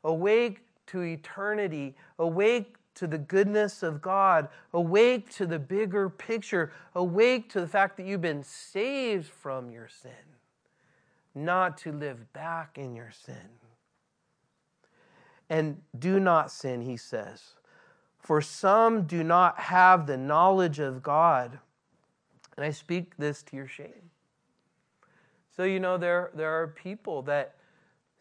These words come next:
say they're Christians because at some point they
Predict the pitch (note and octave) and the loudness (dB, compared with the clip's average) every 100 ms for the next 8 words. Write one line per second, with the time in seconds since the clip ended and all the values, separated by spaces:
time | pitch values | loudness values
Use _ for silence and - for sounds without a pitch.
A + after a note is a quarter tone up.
0 | _ D#3+ E3+ D#3 D3 C#3+ - B3 - - | _ -4 -2 -2 -4 -6 -10 -10 -12 -16
1 | A2+ C3+ - _ _ _ _ _ _ _ | -18 -20 -20 _ _ _ _ _ _ _
2 | _ _ _ _ _ _ _ _ _ _ | _ _ _ _ _ _ _ _ _ _
3 | E3 D#3+ F#3 F3+ F3 E3+ D#3 - F3 A3+ | -10 -2 0 0 0 -2 -4 -4 -2 -4
4 | - D#3+ D#3 F#3+ G#3+ - _ - D#3+ F3 | -6 -6 -4 -4 -8 -14 _ -8 -4 -2
5 | F3 F3+ F3 | 0 -2 -4